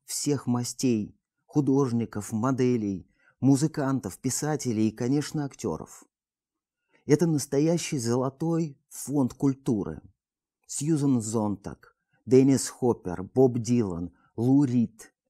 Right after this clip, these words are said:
Эдди Седжвик, Марсель Дюшан, Нико, Аллен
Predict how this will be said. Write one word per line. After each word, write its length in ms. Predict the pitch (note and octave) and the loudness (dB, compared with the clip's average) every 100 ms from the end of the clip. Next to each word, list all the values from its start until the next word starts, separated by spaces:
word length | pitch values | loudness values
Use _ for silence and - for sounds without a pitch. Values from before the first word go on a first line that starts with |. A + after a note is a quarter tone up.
| _ _ _ - | _ _ _ 0
Эдди 300 | C3+ C#3 C#3 | 2 4 2
Седжвик, 640 | B2+ - C3 G2 E2+ - - | -2 -2 -2 -4 -12 -12 -8
Марсель 520 | G2+ G#2 - D#3 D3 | -6 -6 -4 -4 -2
Дюшан, 560 | B2+ - D3 A#2 F2+ | -4 -4 -4 -4 -2
Нико, 640 | G2 A2 - - C3 E2+ - _ _ _ _ - | -2 -4 -4 2 2 0 -8 _ _ _ _ -4
Аллен 400 | A#2+ C#3 D3 B2 | 0 2 4 2